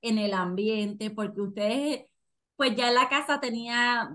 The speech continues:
llevaban las soluciones naturales de cierta manera, los aceites esenciales también fue algo, fue un tema que se conoció en la casa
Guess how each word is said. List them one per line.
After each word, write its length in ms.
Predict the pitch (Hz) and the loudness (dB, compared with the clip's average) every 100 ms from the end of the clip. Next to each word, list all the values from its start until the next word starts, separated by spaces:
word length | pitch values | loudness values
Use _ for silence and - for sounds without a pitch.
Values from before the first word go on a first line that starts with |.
| 208 | 0
llevaban 380 | 233 220 220 226 | 2 4 4 4
las 140 | 226 | 0
soluciones 340 | 208 214 220 226 | -2 -6 -2 0
naturales 800 | 214 214 214 214 220 220 214 208 | 0 0 4 6 8 8 4 -4
de 80 | 208 | -10
cierta 380 | 208 196 160 214 | -10 -8 -4 -2
manera, 580 | 208 214 226 226 220 | 0 0 -2 0 0
los 100 | 208 208 | 2 2
aceites 440 | 202 196 196 240 | 2 -2 -4 -6
esenciales 400 | 240 220 214 226 | -6 -4 -2 -2
también 300 | 226 208 208 208 | -2 -2 -4 -4
fue 180 | 220 208 | 0 2
algo, 560 | 202 214 220 202 - | 2 0 0 0 -2
fue 120 | - 214 | -2 0
un 120 | 208 | 0
tema 280 | 220 214 214 | 2 0 0
que 100 | 208 | -6
se 160 | 202 196 | -6 -4
conoció 500 | 196 190 - 202 208 | -4 -4 -6 -4 0
en 100 | 208 | 0
la 140 | 208 | -2
casa 480 | 202 202 214 202 | -4 -4 -2 -2